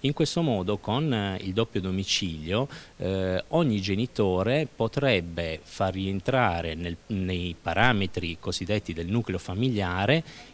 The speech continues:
i figli che risultano domiciliati presso la, la propria abitazione e quindi pari agevolazioni provinciali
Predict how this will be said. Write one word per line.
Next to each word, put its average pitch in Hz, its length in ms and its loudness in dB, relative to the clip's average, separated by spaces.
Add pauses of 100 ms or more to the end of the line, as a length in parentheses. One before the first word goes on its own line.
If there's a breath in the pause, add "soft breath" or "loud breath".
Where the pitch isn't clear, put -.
(100)
i 170 120 2
figli 101 460 0
che 110 120 0
risultano 117 500 0
domiciliati 95 1500 0
presso 101 460 0
la, 85 340 -4
la 80 140 -8
propria 110 420 -2
abitazione 90 800 0
e 131 100 -4
quindi 143 320 0
pari 147 320 2
agevolazioni 104 840 0
provinciali 104 840 -2